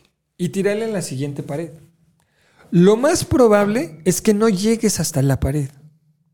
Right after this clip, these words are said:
que no vas a llegar a conseguir el objetivo. Eso es lo más probable, pero lo más seguro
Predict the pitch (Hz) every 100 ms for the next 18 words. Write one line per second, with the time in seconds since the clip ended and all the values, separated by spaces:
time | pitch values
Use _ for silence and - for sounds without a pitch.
0 | _ _ _ _ 175 170 208 226 202 165
1 | 151 180 190 156 - 135 139 196 - -
2 | _ _ _ - 151 160 220 - _ _
3 | _ _ _ _ _ - 139 151 - 196
4 | 135 - - _ _ _ _ _ _ _
5 | _ _ _ _ _ 196 254 262 180 160
6 | - 143 156 135 120 - - 175 190 190
7 | 226 294 - 277 208 196 196 330 -